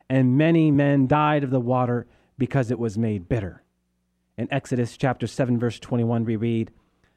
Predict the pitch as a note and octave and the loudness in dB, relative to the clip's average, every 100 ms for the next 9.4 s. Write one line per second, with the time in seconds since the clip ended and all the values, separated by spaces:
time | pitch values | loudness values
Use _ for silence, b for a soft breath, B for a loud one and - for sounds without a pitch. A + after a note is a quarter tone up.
0 | _ A2 G2+ A2+ B2+ B2+ A#2 A2+ - A#2 | _ -6 -2 -2 0 0 -2 -4 -4 -4
1 | G#2+ G#2 - A2 G2+ E2 E2 - _ _ | -4 -4 -6 -6 -4 -6 -10 -16 _ _
2 | _ - A2+ A#2+ A#2 A#2+ B2+ A2+ B2+ - | _ -8 -4 -2 -4 -4 -4 -2 -4 -2
3 | A2+ A2 - B2 A#2 - G2+ A#2 G#2+ G#2+ | -2 -2 -4 -4 -4 -4 -4 -4 -4 -6
4 | G2+ G#2+ G2 - G2 F#2 F#2 E2+ D#2+ F2 | -6 -8 -10 -8 -8 -6 -8 -10 -14 -20
5 | _ _ _ _ _ _ _ A2+ B2+ C#3+ | _ _ _ _ _ _ _ -8 -4 -2
6 | D3 - C3+ C#3+ C3+ C3+ B2+ C3+ - - | -2 -2 -4 -4 -4 -4 -4 -6 -8 -6
7 | C#3+ G#2+ F2+ _ _ _ _ _ A#2 - | -4 -4 -10 _ _ _ _ _ -10 -2
8 | E3 F3 F3 C3+ A#2+ - E3+ D#3+ C#3 - | 2 2 2 -2 -6 0 2 2 0 -4
9 | - F#3+ - - | -6 -6 -6 -20